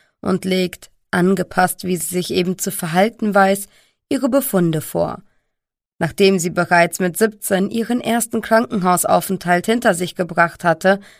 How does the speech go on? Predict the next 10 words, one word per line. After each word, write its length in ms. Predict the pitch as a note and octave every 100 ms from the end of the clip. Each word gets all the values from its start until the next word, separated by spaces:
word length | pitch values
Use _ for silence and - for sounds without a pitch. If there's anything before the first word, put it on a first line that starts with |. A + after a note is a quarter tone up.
| _ _ _ _ -
hat 180 | B3+ -
sich 220 | A#3 A3+
in 120 | G#3+
diesen 280 | A3 G3 A3
zwei 300 | - A3+ A#3
Jahrzehnten 840 | G#3 G#3 - G#3+ G#3+ - G#3+ A3+ -
einiges 560 | B3 A#3+ A#3 G3+ F#3+
an 140 | F#3+ F#3
Diagnosen 720 | F#3+ E3+ E3 F#3 F#3+ F#3+ F3+
angesammelt. 840 | E3+ D#3+ D#3+ C#3+ D#3 D#3+ D#3+ -